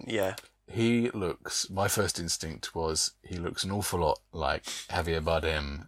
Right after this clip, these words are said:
Speaker 2: as Silver in Skyfall.
Speaker 1: <laughs>
Speaker 2: And once you've seen it, it's
Speaker 1: Yeah,
Speaker 2: very
Speaker 1: that was a
Speaker 2: difficult to
Speaker 1: really
Speaker 2: get
Speaker 1: good
Speaker 2: out of
Speaker 1: shout.
Speaker 2: your head.
Speaker 1: Yeah, really.
Speaker 2: It's, it's that headshot photograph they've got of him.
Speaker 1: Yeah.
Speaker 2: Is, yeah.
Speaker 1: It is. Yeah, yeah, hundred percent. It was, it
Speaker 2: It's,
Speaker 1: was weird.
Speaker 2: it's more front on when you see him,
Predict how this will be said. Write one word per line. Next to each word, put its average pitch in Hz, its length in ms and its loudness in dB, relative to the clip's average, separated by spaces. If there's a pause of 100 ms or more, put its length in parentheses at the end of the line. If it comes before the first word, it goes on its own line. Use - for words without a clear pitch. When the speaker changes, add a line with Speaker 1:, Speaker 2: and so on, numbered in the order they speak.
Speaker 2:
as 78 220 0
Silver 73 520 2
in 78 360 -4
Skyfall. 92 640 2 (260)
Speaker 1:
<laughs> 202 100 8 (120)
Speaker 2:
And 107 180 -2
once 104 300 0
you've 120 100 0
seen 127 260 2
it, 78 200 -4 (320)
it's 107 100 0
Speaker 1:
Yeah, 110 200 6
Speaker 2:
very 98 140 4
Speaker 1:
that 127 140 6
was 113 120 2
a 113 60 0
Speaker 2:
difficult 101 120 -4
to 113 160 6
Speaker 1:
really 110 120 6
Speaker 2:
get - 40 0
Speaker 1:
good 113 120 6
Speaker 2:
out - 0 -
of - 120 2
Speaker 1:
shout. 113 420 6
Speaker 2:
your - 20 2 (100)
head. 104 260 4
Speaker 1:
Yeah, 110 80 -8
really. 107 540 2 (100)
Speaker 2:
It's, - 260 -2 (220)
it's 101 160 -2
that 101 160 0
headshot 107 480 2
photograph 117 540 2
they've 101 180 0
got 107 160 2
of 98 160 0
him. 101 440 -2 (220)
Speaker 1:
Yeah. 123 300 4
Speaker 2:
Is, 87 460 -4
yeah. 92 160 -2
Speaker 1:
It 127 120 4
is. 131 300 4
Yeah, 120 220 6
yeah, 117 180 6
hundred 120 320 0
percent. 113 420 2
It 110 120 4
was, 107 260 0
it - 60 2
Speaker 2:
It's, 120 80 4
Speaker 1:
was 104 120 -2
weird. 107 440 4
Speaker 2:
it's 117 240 0
more 135 200 6
front 123 380 4
on 131 240 0
when 127 160 -6
you 117 100 -2
see 120 320 0
him, 123 220 -4